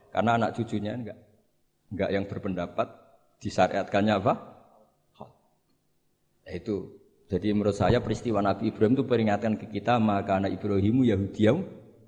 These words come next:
Masa seorang Nabi kok terlintas itu Yahudi? Kan nggak mungkin. Tapi masalahnya ada namanya Yakub, itu nama lainnya Israel. Sebenarnya Nabi Yakub juga ada Israel dengan makna Zionis, ya enggak.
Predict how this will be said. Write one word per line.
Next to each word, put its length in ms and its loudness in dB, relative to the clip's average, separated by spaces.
Masa 320 -2
seorang 460 4
Nabi 420 2
kok 160 2
terlintas 560 -2
itu 160 -4
Yahudi? 320 4
Kan 160 2
nggak 160 2
mungkin. 480 0
Tapi 240 2
masalahnya 800 0
ada 480 -2
namanya 480 0
Yakub, 560 0
itu 80 -4
nama 320 4
lainnya 400 2
Israel. 1160 -2
Sebenarnya 400 0
Nabi 160 -4
Yakub 240 2
juga 240 2
ada 160 2
Israel 400 2
dengan 320 0
makna 240 2
Zionis, 400 2
ya 80 4
enggak. 560 0